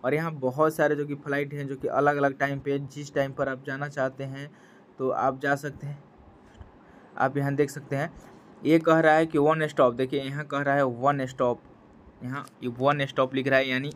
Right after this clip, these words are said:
एक ही जगह मतलब रुकेगा। यानी अगर मुंबई से उड़ान भरती है तो आपको directly पटना छोड़ेगी, तो ये लिख दिया है इसमें भी आपको कि एक stoppage। तो इस तरह से आप देख सकते हैं। तो जो भी आपको जिस, अ, जाना है, जैसे जैसे जिस time पर आपको जाना है, वो आपको time स-, देख लेना है।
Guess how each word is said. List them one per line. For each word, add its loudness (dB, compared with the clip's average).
एक 4
ही 4
जगह 6
मतलब -2
रुकेगा। 2
यानी -2
अगर 2
मुंबई 2
से 2
उड़ान 4
भरती -2
है 4
तो 2
आपको 2
directly 2
पटना 0
छोड़ेगी, -4
तो -2
ये 2
लिख -2
दिया 0
है -2
इसमें -6
भी 0
आपको -2
कि -6
एक 0
stoppage। -2
तो -6
इस -12
तरह -2
से -8
आप -2
देख -4
सकते -12
हैं। -10
तो -6
जो 4
भी 0
आपको 0
जिस, -2
अ, -2
जाना 0
है, -6
जैसे -4
जैसे -6
जिस -12
time -4
पर -6
आपको -2
जाना -2
है, -8
वो -2
आपको 0
time -4
स-, -10
देख -2
लेना -4
है। -6